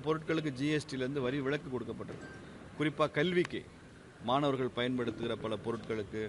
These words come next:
கல்வி கட்டணத்துக்கெல்லாம் ஜி எஸ் டி வரி விலக்கு வந்துருச்சு. அது மாதிரி இன்சூரன்ஸ், ஹெல்த் இன்சூரன்ஸுக்கான பிரீமியம், அதுக்கெல்லாம் ஜி எஸ் டி பதினெட்டு பர்சன்ட் இருந்ததெல்லாம் எடுத்து விட்டாங்க. நிறைய ரிஃபார்ம்ஸ் நடந்திருக்கு. ஜி எஸ் டில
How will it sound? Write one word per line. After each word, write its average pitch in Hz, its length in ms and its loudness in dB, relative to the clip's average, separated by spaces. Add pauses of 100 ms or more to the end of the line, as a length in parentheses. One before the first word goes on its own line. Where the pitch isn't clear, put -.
கல்வி 123 300 0
கட்டணத்துக்கெல்லாம் 113 680 0
ஜி 131 160 4
எஸ் 123 120 0
டி 120 120 0
வரி 113 240 2
விலக்கு 107 340 0
வந்துருச்சு. 101 400 -4 (720)
அது 131 160 4
மாதிரி 156 240 8
இன்சூரன்ஸ், 180 480 2 (260)
ஹெல்த் 180 300 6
இன்சூரன்ஸுக்கான 143 800 0
பிரீமியம், 143 380 0 (160)
அதுக்கெல்லாம் 147 400 2
ஜி 135 120 2
எஸ் 127 140 0
டி 113 80 0 (100)
பதினெட்டு 123 360 0
பர்சன்ட் 120 320 -2
இருந்ததெல்லாம் 113 460 0 (120)
எடுத்து 107 260 -4
விட்டாங்க. 104 320 0 (840)
நிறைய 185 540 4
ரிஃபார்ம்ஸ் 165 420 0
நடந்திருக்கு. 107 340 -4
ஜி 139 120 2
எஸ் - 140 -6
டில 123 160 0